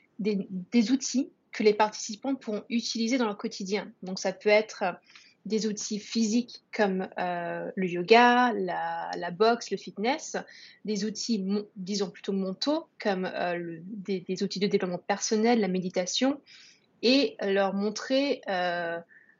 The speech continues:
leur faire explorer un petit peu l'alimentation, euh, végétarienne. Donc, chaque retraite, tu auras touché ces trois éléments-là, euh, le bien-être physique, mental et, euh, alimentation saine.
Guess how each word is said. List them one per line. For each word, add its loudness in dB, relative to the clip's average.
leur 2
faire 4
explorer 4
un 2
petit -10
peu -8
l'alimentation, -2
euh, -2
végétarienne. 0
Donc, 0
chaque 4
retraite, 6
tu -6
auras 2
touché -4
ces -8
trois -2
éléments-là, 2
euh, 2
le 0
bien-être 2
physique, 2
mental 4
et, 0
euh, -2
alimentation 4
saine. 2